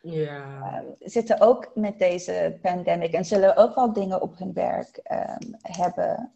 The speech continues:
Speaker 2: die, die door deze situatie komen. Mis-, missen ook hun uitlaatklep qua sport
Speaker 1: Mm.
Speaker 2: of,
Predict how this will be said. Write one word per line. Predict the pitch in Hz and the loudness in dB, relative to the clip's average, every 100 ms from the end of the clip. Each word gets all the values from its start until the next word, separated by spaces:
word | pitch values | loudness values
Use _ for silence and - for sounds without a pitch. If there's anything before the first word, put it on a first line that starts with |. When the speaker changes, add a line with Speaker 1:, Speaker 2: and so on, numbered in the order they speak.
| _ _ _ _ _ _ | _ _ _ _ _ _
Speaker 2:
die, | - 185 180 175 160 - | -8 -4 -2 -2 -4 -4
die | 185 | -2
door | 185 180 | 0 2
deze | 175 165 | 2 0
situatie | - 170 175 165 165 - | -8 -10 0 0 0 -4
komen. | - 170 - 185 | -10 -8 -4 -4
Mis-, | 190 - | -4 -4
missen | 190 208 - - | -2 0 2 8
ook | 247 285 - | 8 8 2
hun | 233 220 196 - | 2 2 0 4
uitlaatklep | 185 185 175 165 - 170 160 - _ | 4 4 0 -2 -4 -2 -2 -2 _
qua | 180 175 | -2 -2
sport | 165 160 175 170 165 - 165 | -4 -8 -2 0 -2 -6 -8
Speaker 1:
Mm. | |
Speaker 2:
of, | 170 | -8